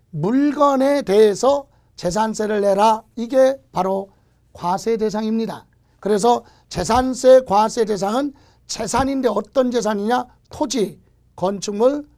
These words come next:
주택, 선박, 항공기에 대해서 세금 내라 이거죠. 또 그럼 종합부동산세,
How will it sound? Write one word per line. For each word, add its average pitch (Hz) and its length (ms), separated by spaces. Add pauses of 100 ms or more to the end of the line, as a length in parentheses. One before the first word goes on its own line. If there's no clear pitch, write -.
(140)
주택, 247 600 (220)
선박, 240 640 (260)
항공기에 247 1000
대해서 202 560 (240)
세금 208 400
내라 185 320 (240)
이거죠. 185 560 (300)
또 208 340 (420)
그럼 196 380 (540)
종합부동산세, 240 1900